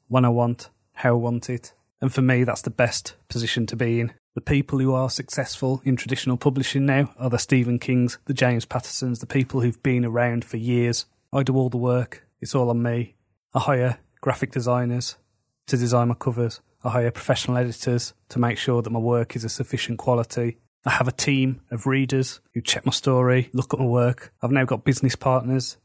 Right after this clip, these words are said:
who look at my outlines and make sure that things are okay before I even start writing.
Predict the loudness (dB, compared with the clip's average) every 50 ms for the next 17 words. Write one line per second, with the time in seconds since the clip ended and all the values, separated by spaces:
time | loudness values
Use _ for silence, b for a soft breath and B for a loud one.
0 | _ -2 0 0 0 0 -2 -6 _ _ _ _ -4 -4 -4 -4 -4 -4 0 0
1 | 2 0 0 0 -2 -2 -2 -2 -2 -4 -4 -2 0 2 2 2 2 0 -2 0
2 | 2 2 2 2 0 -2 _ _ _ _ _ -10 -8 -2 0 2 2 2 2 2
3 | 2 0 0 -2 -2 -2 -2 0 0 -2 -2 -2 0 0 2 2 2 0 -2 -2
4 | -2 -2 0 2 2 2 2 2 2 0 0 0 -2 -6 -6 -6 -6